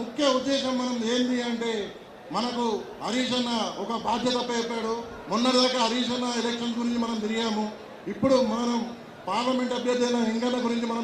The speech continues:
తిరగాల్సిన అవసరం ఉంది. పార్టీకి మనకు కార్యకర్తలు ఎంత ముఖ్యమో యువత ఇట్లా అంతే ముఖ్యమని చెప్పి, ఈ యువత ఏ పార్టీ అయితే మనకు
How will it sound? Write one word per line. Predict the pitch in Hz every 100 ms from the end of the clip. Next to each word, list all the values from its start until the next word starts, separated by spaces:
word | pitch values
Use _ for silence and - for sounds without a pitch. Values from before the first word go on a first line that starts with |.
| 214
తిరగాల్సిన | 233 247 233 233 202 - - - 151
అవసరం | 220 254 254 247
ఉంది. | 233 233 233 - - - - - - - - - - - -
పార్టీకి | 196 262 269 269 - 262 262 240 - - - - - 165
మనకు | 247 240 240 240 - - -
కార్యకర్తలు | 160 233 262 262 - 247 240
ఎంత | 269 254
ముఖ్యమో | 240 262 240 240 240 - - - - - 160
యువత | 226 277 294 285 277
ఇట్లా | 269 262 233
అంతే | 240 262 247
ముఖ్యమని | 254 254 254 247
చెప్పి, | 247 247 247 214 - - 160 240
ఈ | 262 226 175 - - 143
యువత | 220 269 277 277 220 - - - - 147 226
ఏ | 262 -
పార్టీ | 262 262 262 247
అయితే | 247 254 247
మనకు | 247 240